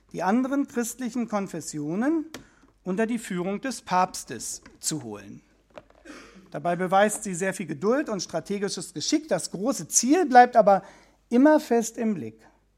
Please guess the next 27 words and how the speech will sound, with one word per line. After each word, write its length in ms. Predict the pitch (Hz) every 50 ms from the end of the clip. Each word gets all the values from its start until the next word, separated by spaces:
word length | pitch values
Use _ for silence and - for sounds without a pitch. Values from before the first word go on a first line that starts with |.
| _ _ _ _ _ _ _ _ _ _ _ -
Einheit 520 | 165 185 226 269 269 269 269 269 277 269
unter 240 | 202 190 165 160 147
päpstlicher, 680 | - - 180 202 214 214 - - - 226 220 - 226 185
das 160 | 175 160 -
heißt 220 | 180 180 175 -
unter 200 | 180 156 160 147
römisch-katholischer 1080 | 151 170 180 196 190 185 - - 165 151 - 170 165 165 170 160 - 185 175 170 170 _ _ _ _ _ _
Führung. 460 | - - 151 143 123 110 - - - _ _ _ _ _ _ _ _ _ _ _ _ _ _ _ _ _ _
Alle 440 | - 190 214 226 247 254 254 247 226 - _ _ _ _ _ _ _ -
zurück 440 | - - 175 160 180 202 196 - - - _ _ _ _ _ _ _
nach 240 | 165 170 170 - -
Rom. 260 | 143 120 98 - - - _ _ _ _ _ _ _ _ _ _ _ _ _ _ _ _ _ _ _ _ -
Und 80 | 160 151
wenn 80 | 196
man 140 | 220 240 233
diese 200 | 226 269 247 285
Entwicklung 540 | 262 254 208 196 247 240 - 240 226 220 -
beobachtet, 560 | 202 180 196 220 226 214 180 - - 147 -
dann 120 | 160 160 165
scheint 280 | - 220 220 220 208
die 60 | 208
Situation, 680 | 185 214 185 - 202 180 175 - - 185 190 233 262 277
von 140 | 226 - 220
der 120 | 202 202 180
Offenbarung 420 | - 202 170 180 185 185 180 160
siebzehn 500 | 147 196 240 - - - 233 220 208 180
spricht, 540 | - - - - 160 147 - - - _